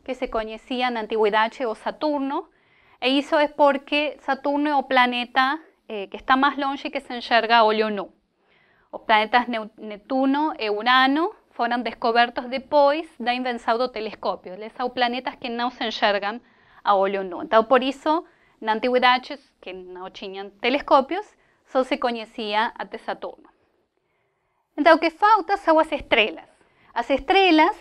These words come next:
estavam todas coladas numa esfera cristalina perfeita, tá? Estava todo o sistema solar, estava contido dentro dessa esfera cristalina perfeita de estrelas, com todas as estrelinhas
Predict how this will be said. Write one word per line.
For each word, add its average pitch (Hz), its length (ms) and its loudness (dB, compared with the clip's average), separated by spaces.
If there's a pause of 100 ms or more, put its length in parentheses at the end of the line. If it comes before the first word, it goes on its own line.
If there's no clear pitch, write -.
estavam 277 480 2
todas 349 320 -2
coladas 277 720 2 (840)
numa 233 260 -6
esfera 302 580 2
cristalina 240 880 -4 (240)
perfeita, 202 720 0 (380)
tá? 302 300 -4
Estava 214 380 0
todo 285 240 2
o 302 40 0
sistema 262 400 -6
solar, 240 360 -2
estava 240 320 2
contido 294 600 -2
dentro 220 380 -6
dessa 214 420 -4 (440)
esfera 254 440 -2
cristalina 220 720 -8
perfeita 226 580 -10
de 196 80 -12
estrelas, 320 580 0 (420)
com 311 160 0
todas 359 280 6
as 370 120 -2
estrelinhas 262 760 -2